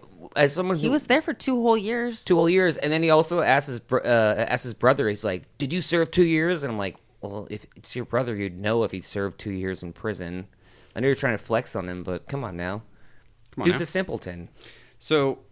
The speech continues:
Speaker 3: we later find out why he was in jail.
Speaker 1: 'Cause he was stealing from the ice cream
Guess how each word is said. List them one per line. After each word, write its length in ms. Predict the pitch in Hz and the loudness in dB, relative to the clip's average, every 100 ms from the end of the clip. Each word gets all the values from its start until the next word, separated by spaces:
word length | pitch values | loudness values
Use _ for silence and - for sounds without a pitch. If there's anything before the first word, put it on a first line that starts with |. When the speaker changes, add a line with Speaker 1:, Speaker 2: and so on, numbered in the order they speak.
| _ - | _ -4
Speaker 3:
we 180 | 139 165 | 2 4
later 300 | 185 226 285 | 4 2 0
find 300 | - 156 139 | 0 2 4
out 240 | 131 123 95 | 6 4 2
why 400 | 104 101 123 165 | -2 -2 0 -2
he 160 | 139 117 | -2 -4
was 220 | 98 92 | -4 -6
in 120 | 90 87 | -8 -6
jail. 540 | 90 85 87 95 117 - - - _ _ _ _ - - | -4 -4 -4 -6 -10 -20 -20 -20 _ _ _ _ -20 -12
Speaker 1:
'Cause 140 | 147 123 | -10 -8
he 60 | 101 | -8
was 100 | 87 | -12
stealing 440 | - 98 104 113 | -12 -6 -6 -6
from 180 | 127 123 | -6 -6
the 140 | 127 | -4
ice 220 | 120 101 - | -4 -6 -8
cream 340 | 104 92 | -10 -8